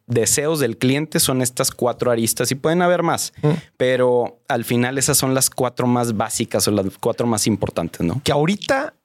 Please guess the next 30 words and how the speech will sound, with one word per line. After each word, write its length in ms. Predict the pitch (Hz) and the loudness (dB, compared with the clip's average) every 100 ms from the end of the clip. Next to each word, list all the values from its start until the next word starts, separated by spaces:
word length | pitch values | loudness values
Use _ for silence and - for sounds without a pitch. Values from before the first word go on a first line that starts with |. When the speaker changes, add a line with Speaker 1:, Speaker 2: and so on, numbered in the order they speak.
| _ - | _ -4
Speaker 2:
la 120 | 131 | -2
gente 180 | 139 - | 0 -2
que 80 | 127 | 0
nos 160 | 120 | 0
esté 180 | 107 - | 0 0
escuchando 600 | 139 139 - 131 135 131 _ _ | -2 -2 0 2 2 0 _ _
puede 200 | 117 117 | 0 0
empezar 480 | 131 131 98 - 101 | 0 -2 0 0 0
a 60 | 104 | 0
hacer 240 | - 87 | 0 0
este 260 | 82 - - | 0 -2 -2
ejercicio. 720 | 101 98 - 135 - - - _ _ _ _ _ _ _ - | -2 0 2 2 0 -6 -16 _ _ _ _ _ _ _ -2
¿Cuáles 460 | 156 190 247 240 | 2 2 2 2
son 380 | - - 208 220 | 4 4 4 4
los 280 | 208 180 135 | 2 2 2
deseos 1000 | 151 123 - 175 208 226 - - - - _ _ _ _ _ _ _ _ _ | 2 2 2 2 2 2 0 0 0 -6 _ _ _ _ _ _ _ _ _
de 100 | 151 | -4
tu 260 | 147 147 123 | -2 -2 0
cliente 640 | 139 139 151 156 165 156 143 | 2 2 0 0 0 0 0
en 140 | 127 | -2
tu 160 | - 107 | 0 2
industria, 840 | 101 98 151 147 - - 92 - _ _ _ | 2 4 2 0 -2 -4 -8 -12 _ _ _
en 160 | 98 95 | -2 -2
tu 180 | - 90 | 0 0
negocio? 640 | 90 80 110 - - - _ _ _ _ | 0 2 0 0 -2 -8 _ _ _ _
Fácilmente 680 | - - 151 127 110 104 113 | 0 2 2 2 0 0 0
los 160 | 113 92 | 0 0
van 160 | 87 | -2
a 40 | 90 | -2
poder 420 | - 82 80 | -2 0 0